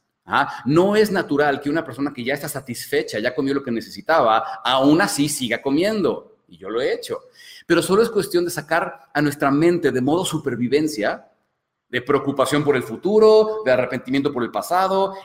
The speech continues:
y de volvernos al presente, respirar y empezar a tomar decisiones que nos benefician. Ajá, cuando estamos comiendo por ansiedad, cuando nos damos atracones, todo eso es inconsciente, es un hábito, es un mecanismo de supervivencia.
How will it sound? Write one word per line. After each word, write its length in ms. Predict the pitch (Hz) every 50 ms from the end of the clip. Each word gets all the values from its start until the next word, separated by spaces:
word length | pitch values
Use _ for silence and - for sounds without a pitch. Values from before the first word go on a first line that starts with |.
| -
y 100 | - 170
de 160 | 156 175 175
volvernos 640 | 160 160 165 160 156 151 170 175 170 - - - -
al 160 | 147 135 123
presente, 880 | - 135 123 120 - - 151 147 151 156 156 151 104 82 - _ _ _ _
respirar 880 | - 123 113 - - - 120 120 117 120 127 135 151 - - - - - - - -
y 80 | - 120
empezar 300 | 120 104 117 - 131 131
a 80 | - -
tomar 400 | 123 117 120 120 120 110 95 90
decisiones 1000 | 123 120 - - - 107 98 - - - 110 120 123 131 127 123 113 98 - -
que 120 | - 104
nos 160 | 98 98 -
benefician. 720 | 101 98 95 92 - - 131 123 - 123 110 95 80 - _ _ _ _ _ _ _ _ _
Ajá, 320 | - 95 95 110 127 139
cuando 180 | 139 143 135 135
estamos 280 | 123 151 160 180 175 -
comiendo 300 | - 147 151 160 170 151
por 100 | 147 135
ansiedad, 460 | 131 131 - 127 123 135 139 147 143
cuando 160 | 139 131 127
nos 80 | 120 117
damos 180 | 135 156 147
atracones, 720 | 127 131 131 - 120 120 - - 151 160 139 120 117 -
todo 180 | - 165 170 185
eso 120 | 185 196
es 60 | 170 165
inconsciente, 680 | 165 160 156 131 135 127 - 131 151 160 160 156 123
es 140 | 110 113 -
un 100 | 156 151 156
hábito, 400 | 135 139 156 165 160 135 - -
es 60 | -
un 80 | 151
mecanismo 340 | 156 156 151 131 135 135 160
de 60 | 147
supervivencia. 800 | - 127 107 117 107 107 113 104 123 147 156 - 120 95 76 -